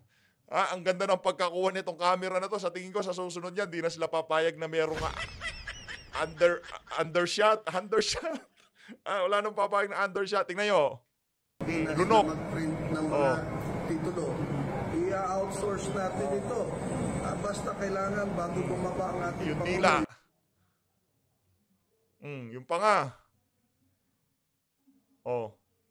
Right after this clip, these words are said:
Speaker 1: Ibang klase. Panoorin nun natin ng dire-diretso para ma-appreciate ng ating mga kababayan. Mm.
Speaker 2: Susundin namin lahat ng utos ng Presidente. At, ah,
Speaker 1: Oh.
Speaker 2: sa tingin ko,
Speaker 1: Lunok.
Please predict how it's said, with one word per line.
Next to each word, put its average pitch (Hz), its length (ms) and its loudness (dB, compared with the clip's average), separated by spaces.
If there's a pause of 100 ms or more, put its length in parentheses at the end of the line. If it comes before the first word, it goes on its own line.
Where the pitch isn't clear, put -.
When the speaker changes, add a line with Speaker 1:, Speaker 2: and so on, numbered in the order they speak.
(220)
Speaker 1:
Ibang - 160 -18
klase. 156 380 -2
Panoorin 226 400 6
nun 240 160 2
natin 247 180 4
ng 233 140 -4
dire-diretso 233 560 4
para 214 480 0
ma-appreciate 208 580 -6
ng 208 160 -4
ating 208 240 0
mga 202 220 -2
kababayan. 196 580 -2 (380)
Mm. 151 260 -8
Speaker 2:
Susundin 196 600 -2
namin 180 480 -2
lahat 165 240 -4
ng 160 240 -2
utos 143 320 -2
ng 139 160 -2
Presidente. 131 720 -2 (480)
At, 147 260 -4
ah, 147 380 2
Speaker 1:
Oh. - 20 -
Speaker 2:
sa 143 220 -4
tingin 180 320 0
ko, 143 160 0 (160)
Speaker 1:
Lunok. 190 320 4